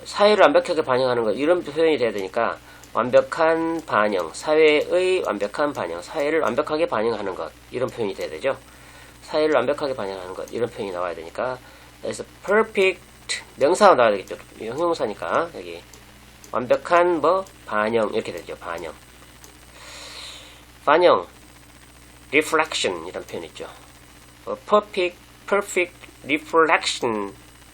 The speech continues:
of society 이렇게 하면 되겠네요. 자, 빈칸 다 채웠죠. 자, 적어보겠습니다. as은, 자, 여기 깨어있는, 계몽된 이 표현, enlightened,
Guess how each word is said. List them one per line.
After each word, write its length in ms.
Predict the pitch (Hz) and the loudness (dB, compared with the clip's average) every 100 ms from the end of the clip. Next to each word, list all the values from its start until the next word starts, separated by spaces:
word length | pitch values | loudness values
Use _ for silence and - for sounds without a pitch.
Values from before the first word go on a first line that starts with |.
| - | -10
of 120 | 101 | -2
society 640 | 143 135 107 98 85 78 71 - | -2 -2 -6 -8 -8 -12 -16 -18
이렇게 140 | - | -16
하면 140 | 78 | -16
되겠네요. 300 | 151 - - - - - - - - - - - - - - - - - - - - - - - - - - - - | -16 -18 -20 -20 -20 -20 -20 -20 -20 -20 -20 -20 -20 -20 -20 -20 -20 -20 -20 -20 -20 -20 -20 -20 -20 -20 -20 -20 -18
자, 180 | - 87 | -14 -14
빈칸 320 | - 110 - 98 | -10 -12 -10 -14
다 100 | 95 | -14
채웠죠. 580 | - - - 90 85 131 | -10 -10 -10 -10 -6 -6
자, 140 | 104 | -8
적어보겠습니다. 960 | 78 107 107 92 - - 78 78 123 185 - - - - - - - | -10 -8 -8 -8 -12 -14 -12 -2 -2 -2 -6 -20 -20 -20 -20 -20 0
as은, 720 | 139 151 143 156 151 151 147 | 4 4 6 6 6 4 0
자, 140 | 143 127 | 0 0
여기 340 | 131 123 143 | 0 -2 -2
깨어있는, 880 | 175 190 190 170 143 123 107 90 87 - | 2 4 6 4 4 4 2 -2 -10 -6
계몽된 720 | 131 143 151 143 131 127 110 | 0 4 4 4 2 2 2
이 60 | |
표현, 500 | 104 113 87 104 160 175 - - - - | -4 -6 -4 -2 -4 -8 -20 -20 -20 -8
enlightened, 720 | 147 156 156 156 156 101 80 | 0 4 4 2 -2 -10 -10